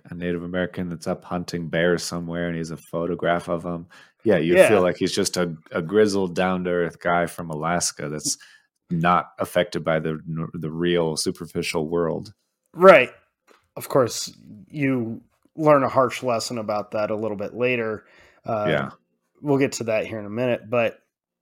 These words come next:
Speaker 2: I, I love the whole setup. I love how quiet Charles is and how
Speaker 1: Mm-hmm.
Speaker 2: he spends that whole,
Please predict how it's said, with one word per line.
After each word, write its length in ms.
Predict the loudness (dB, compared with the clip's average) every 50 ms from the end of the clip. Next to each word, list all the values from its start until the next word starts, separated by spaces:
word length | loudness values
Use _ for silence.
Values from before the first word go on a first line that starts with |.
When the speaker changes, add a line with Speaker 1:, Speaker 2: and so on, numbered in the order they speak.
| _ _ _ _ _ _ _ _ _ _ -20 -2 _
Speaker 2:
I, 120 | 8 8 8
I 160 | 10 8 8
love 260 | 8 10 10 10 10 10
the 100 | 6 4
whole 120 | 4 2
setup. 320 | 2 2 2 2 2 2 2
I 60 | 2
love 160 | 2 2 2
how 160 | 2 2 0
quiet 640 | 0 0 -8 -8 -6 -4 -2 0 0 0 0 -2 -6 -14 _ _ _ _ _ _ _ _ _ _ _ _
Charles 520 | -8 -2 0 2 4 4 4 2 0 -4
is 500 | -6 -4 -2 0 0 0 -2 -4 -8 -14 -16 _ _ _ _ _ _ _ _
and 140 | -4 -2 0
how 140 | 2 2 2
Speaker 1:
Mm-hmm. 100 | 4 2
Speaker 2:
he 100 | 0 0
spends 480 | -2 0 2 2 4 4 2 0 -2 0
that 220 | 2 2 2 2 0
whole, 760 | -6 0 4 6 6 8 8 6 6 4 2 0 -4 _